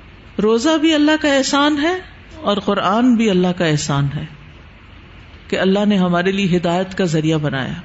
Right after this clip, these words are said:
ہدایت کے لیے کتاب چھوڑی، ھدی للناس، جو سارے انسانوں کے لیے ہدایت ہے،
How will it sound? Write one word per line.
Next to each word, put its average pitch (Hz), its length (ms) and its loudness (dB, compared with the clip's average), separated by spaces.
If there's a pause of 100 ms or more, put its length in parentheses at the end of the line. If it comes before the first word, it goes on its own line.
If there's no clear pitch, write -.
(640)
ہدایت 190 400 -2
کے 208 80 -2
لیے 202 160 -2
کتاب 185 520 -2
چھوڑی، 151 300 -4 (1080)
ھدی 202 200 2
للناس، 165 800 0
جو 208 100 -2
سارے 302 440 0
انسانوں 220 400 0
کے 208 120 -2
لیے 190 200 0
ہدایت 151 320 -2
ہے، 147 80 -8